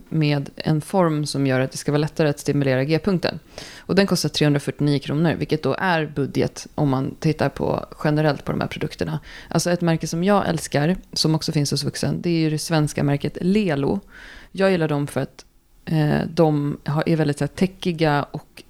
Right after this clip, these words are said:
är intresserade av design. Och sen är de C E-märkta, vilket sexleksaker inte behöver vara idag. Så att man kan lita på att det innehåller bra grejer och sånt. Men, och de är, men de är faktiskt svindyra.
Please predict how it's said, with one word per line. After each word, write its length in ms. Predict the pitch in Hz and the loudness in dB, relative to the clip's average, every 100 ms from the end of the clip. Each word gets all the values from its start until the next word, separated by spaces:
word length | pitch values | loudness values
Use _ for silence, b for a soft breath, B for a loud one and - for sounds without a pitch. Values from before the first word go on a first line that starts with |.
| - | -4
är 220 | - - | 0 0
intresserade 600 | - 160 151 - 160 143 | 2 0 0 0 0 2
av 60 | 143 | 0
design. 380 | 147 147 139 139 | 0 2 2 0
Och 80 | |
sen 140 | 151 160 | 0 2
är 40 | |
de 100 | 160 | 2
C 320 | 156 190 160 | 0 2 2
E-märkta, 540 | 147 170 185 165 - 123 | 2 2 2 0 -2 -2
vilket 240 | 131 139 | 0 -2
sexleksaker 800 | - - - - 127 - 127 - | -2 -4 -4 -4 -4 -2 -2 -2
inte 220 | - - | -4 -2
behöver 240 | - 139 131 | -2 0 0
vara 280 | 135 - - | 0 0 0
idag. 220 | 139 156 B B B B B | -2 -4 B B B B B
Så 100 | - | -4
att 60 | 143 | -2
man 100 | 151 | 0
kan 140 | 165 | 2
lita 180 | 160 151 | 2 2
på 100 | - | -2
att 100 | 143 | -2
det 80 | 151 | 2
innehåller 360 | 147 143 139 139 | 2 2 0 0
bra 280 | 147 139 | 2 0
grejer 340 | 139 151 151 160 | 0 0 2 2
och 100 | 147 | 0
sånt. 320 | 131 147 - | -4 -6 -2
Men, 140 | 165 | -2
och 180 | 156 170 | -2 -4
de 300 | 165 202 190 | 2 2 4
är, 240 | 156 147 147 | 2 0 0
men 160 | 170 | 2
de 200 | 190 208 | 2 2
är 140 | 170 143 | 0 -2
faktiskt 320 | - - - | -2 -2 0
svindyra. 640 | 160 143 143 160 139 143 | 2 2 2 2 0 -4